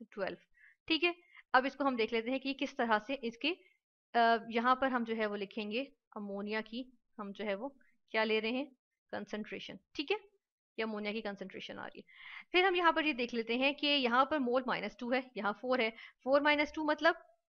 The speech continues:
यानी कि टू आ जाएगा, फ़ोर में से दो निकालें तो दो ही बचता है, ठीक है। फिर डेसीमीटर क्यूब सिक्स है, सॉरी, डेसीमीटर सिक्स है,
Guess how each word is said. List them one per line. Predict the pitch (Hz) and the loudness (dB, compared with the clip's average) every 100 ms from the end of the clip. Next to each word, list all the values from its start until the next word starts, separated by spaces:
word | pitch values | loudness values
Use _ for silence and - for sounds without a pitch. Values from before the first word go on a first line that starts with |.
| _ | _
यानी | 202 202 | -8 -6
कि | 202 277 370 _ _ _ _ | -4 -4 -4 _ _ _ _
टू | - 247 | -4 0
आ | 175 | 0
जाएगा, | - - | -2 -10
फ़ोर | 202 269 277 | -10 0 2
में | 294 | 2
से | |
दो | 269 262 | -2 -2
निकालें | 269 269 262 269 | 0 2 4 2
तो | 277 349 269 | 0 -2 0
दो | 226 | 0
ही | 226 | 0
बचता | 233 220 - | 0 -4 -4
है, | 214 | -6
ठीक | 208 285 | -6 -8
है। | 294 - - - | -8 -10 -20 -6
फिर | 262 | 4
डेसीमीटर | 254 320 330 339 | 4 4 2 2
क्यूब | 339 | 0
सिक्स | 330 - 359 - | -2 -2 -2 -2
है, | 359 233 | -2 0
सॉरी, | 254 220 | 0 0
डेसीमीटर | 226 294 294 320 | 0 0 0 0
सिक्स | - 370 - | 0 -2 2
है, | 349 | 0